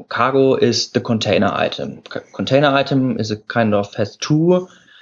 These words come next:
um, sides. On the one hand side, a container item can be a, ca-, uh, can be cargo, so to say.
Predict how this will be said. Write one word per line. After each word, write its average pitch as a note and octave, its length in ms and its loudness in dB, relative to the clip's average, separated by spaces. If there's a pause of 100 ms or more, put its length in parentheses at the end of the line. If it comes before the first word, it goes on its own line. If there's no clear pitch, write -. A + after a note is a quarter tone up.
(200)
um, C#3 320 4
sides. C3 400 0
On B2 80 0
the A2 60 -2
one A#2+ 160 4
hand B2+ 160 0
side, A#2 400 0
a G#2+ 60 -6
container A#2+ 440 2
item A2+ 280 2
can A2 240 2
be G#2+ 200 2
a, F#2+ 180 2 (140)
ca-, - 140 -8 (380)
uh, F#2 320 -2
can A2 160 0
be G2+ 80 -2
cargo, D3 460 0
so F3+ 160 0
to E3 120 -4
say. E3+ 380 2